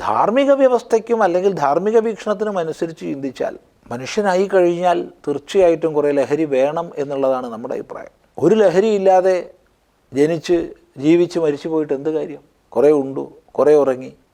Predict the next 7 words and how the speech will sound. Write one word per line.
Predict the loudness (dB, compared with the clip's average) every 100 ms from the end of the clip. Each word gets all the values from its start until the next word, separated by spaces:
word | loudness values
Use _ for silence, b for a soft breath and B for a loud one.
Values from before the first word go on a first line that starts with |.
| -8
ഒരു | -6 -4
പ്രയോജനമില്ല. | -2 0 0 -2 -8 -18 -20 _ _ _ _
അപ്പം | -12 -10
മനുഷ്യനാകുമ്പോൾ | -4 0 2 4 2
ലഹരി | 2 0 2 0
വേണം. | 0 -2 _ _ -4 -4
അത് | 2 4